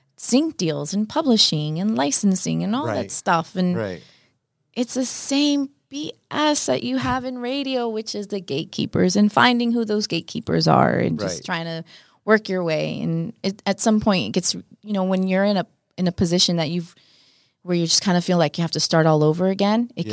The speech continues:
Speaker 2: Yeah.
Speaker 1: feel really scary.
Speaker 2: Yes.
Speaker 1: So you've been doing something for so many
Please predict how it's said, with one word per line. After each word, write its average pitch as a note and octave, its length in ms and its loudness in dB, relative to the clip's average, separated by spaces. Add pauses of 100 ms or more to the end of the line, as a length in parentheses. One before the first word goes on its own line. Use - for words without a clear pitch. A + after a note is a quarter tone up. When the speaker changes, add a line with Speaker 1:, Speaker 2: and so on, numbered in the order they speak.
Speaker 2:
Yeah. F#3 60 -8
Speaker 1:
feel E3+ 160 -6
really E3 200 -8
scary. F#3 680 4
Speaker 2:
Yes. G2 280 -6
Speaker 1:
So E3+ 520 -2 (140)
you've F3+ 240 -2
been E3+ 140 4
doing E3+ 260 2
something E3 340 2
for E3+ 140 0
so E3+ 240 6
many F3 200 4